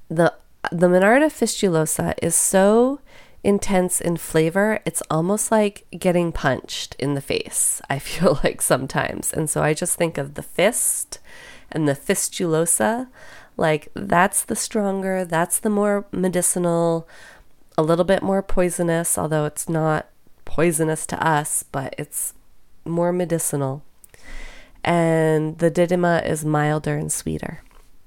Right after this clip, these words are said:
That's how I remember them. Growing them is very easy to grow. They're as easy to grow as mint,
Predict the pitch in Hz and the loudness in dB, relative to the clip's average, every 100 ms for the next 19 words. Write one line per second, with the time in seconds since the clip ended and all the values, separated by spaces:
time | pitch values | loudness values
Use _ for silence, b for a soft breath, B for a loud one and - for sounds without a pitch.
0 | - - B B B 160 185 233 - 185 | -20 -18 B B B 4 4 4 2 2
1 | 170 165 151 60 58 90 - - - - | 4 2 0 -2 -4 -4 -4 -6 -10 -20
2 | - - _ _ - _ - 196 226 254 | -20 -20 _ _ -20 _ 0 6 8 8
3 | 254 254 247 247 247 247 247 - 196 185 | 6 6 8 8 6 6 2 2 0 2
4 | - - - - - 160 185 196 226 - | 0 -2 -14 -14 -6 2 4 6 2 2
5 | 202 196 214 214 190 165 160 165 165 156 | 0 4 2 4 4 6 6 4 2 2
6 | 180 170 190 185 190 185 185 180 175 165 | -2 0 0 0 4 4 4 2 0 4
7 | 165 220 - - | 4 2 -4 -12